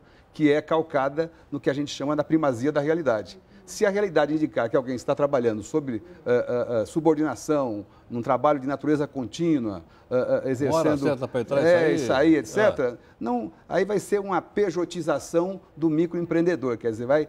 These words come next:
Speaker 1: fazer o que já acontece na justiça hoje,
Speaker 2: Sim.
Speaker 1: que é transformar pessoas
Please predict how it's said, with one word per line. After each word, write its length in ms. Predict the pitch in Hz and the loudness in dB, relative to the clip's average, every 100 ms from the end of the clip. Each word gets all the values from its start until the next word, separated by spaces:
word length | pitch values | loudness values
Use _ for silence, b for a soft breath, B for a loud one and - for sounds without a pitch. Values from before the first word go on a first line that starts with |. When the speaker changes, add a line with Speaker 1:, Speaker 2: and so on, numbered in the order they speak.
| B | B
Speaker 1:
fazer 220 | - 139 156 | -4 2 2
o 80 | |
que 80 | 151 | 2
já 220 | 165 156 | 2 2
acontece 480 | 147 156 139 135 123 | 0 -4 0 -2 -2
na 80 | 147 | -6
justiça 440 | 143 - 147 - | -6 -8 -12 -8
hoje, 300 | 127 120 127 _ b b | -4 -4 -6 _ b b
Speaker 2:
Sim. 60 | |
Speaker 1:
que 120 | - 113 | 0 2
é 160 | 131 B B | 0 B B
transformar 540 | - 135 - 127 127 123 | -6 -4 0 2 2 0
pessoas 760 | - 143 127 - 123 110 - | -4 -4 -4 0 0 0 -2